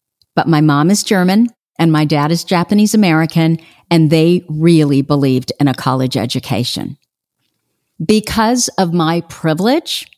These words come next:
I feel an obligation to pay it forward. So if you feel the way that this commenter felt, and probably still feels, I want you to contact me. You need a break. And I know that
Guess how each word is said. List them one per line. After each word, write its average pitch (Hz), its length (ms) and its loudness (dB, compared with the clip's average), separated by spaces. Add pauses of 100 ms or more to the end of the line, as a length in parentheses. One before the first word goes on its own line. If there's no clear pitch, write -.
(680)
I 180 220 0
feel 151 480 -2
an 160 120 2
obligation 143 760 -2
to - 120 -8
pay 135 220 -4
it 127 120 -8
forward. 113 500 -6 (680)
So - 220 2
if 214 160 0
you 220 220 4
feel 165 640 -2 (160)
the 175 140 0
way 156 480 2
that 151 200 -4
this 175 220 -2
commenter 143 640 0
felt, - 480 -6 (640)
and 160 140 2
probably 175 400 0
still 180 280 0
feels, 131 540 -2 (540)
I 247 100 -2
want 180 220 0
you 143 100 2
to 139 60 -2
contact 131 540 -2
me. 131 280 -4 (260)
You 196 160 4
need 160 160 4
a 147 40 0
break. - 440 -8 (400)
And - 220 2
I 175 200 2
know 143 440 0
that 147 180 -2